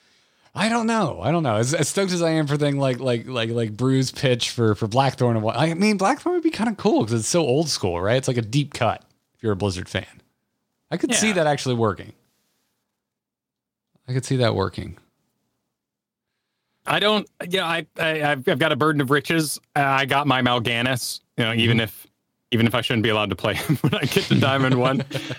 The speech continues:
Speaker 2: Uh, but yeah, I've, I've, I've gotten my list. I, of course, would love, you know, for my own personal reasons to see a more Warcraft Three Kel'Thuzad, but what they did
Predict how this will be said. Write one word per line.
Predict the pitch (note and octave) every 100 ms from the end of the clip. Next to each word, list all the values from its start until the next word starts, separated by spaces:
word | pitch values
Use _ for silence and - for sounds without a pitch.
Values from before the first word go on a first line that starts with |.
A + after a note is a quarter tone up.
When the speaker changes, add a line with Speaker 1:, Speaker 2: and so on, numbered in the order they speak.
| - -
Speaker 2:
Uh, | C#3+ C3 C3+
but | B2+ D#3 D#3 D3
yeah, | G3+ A3 F#3+
I've, | F#3+ G#3
I've, | D#3 F3+ F#3+ D#3+ D3 -
I've | C#3+ G3
gotten | G3+ G3+ F3
my | D#3+
list. | D#3 B2+ D3 -
I, | C#3+ D3 C#3 - _
of | - B2+
course, | - D#3+ D3 -
would | D3
love, | A#2 B2 B2+ B2+ A#2 G#2 -
you | E3
know, | A#2+ A2
for | F3
my | F3 D3
own | B2+ B2 A#2 G2 -
personal | - G#2+ - A2+ G#2
reasons | G#2 G#2 F#2+ G#2
to | -
see | G#2 A#2 A2 G#2 G2+
a |
more | G2 G2+ G2+
Warcraft | F#2+ G2+ G2 A2 G2 -
Three | A2 A2+
Kel'Thuzad, | - A2+ G#2+ A2 G#2 A2 A2 G2
but | G#2 - - _ _ _ -
what | D#3
they | E3+ F3+
did | G#3+ A#3 D3+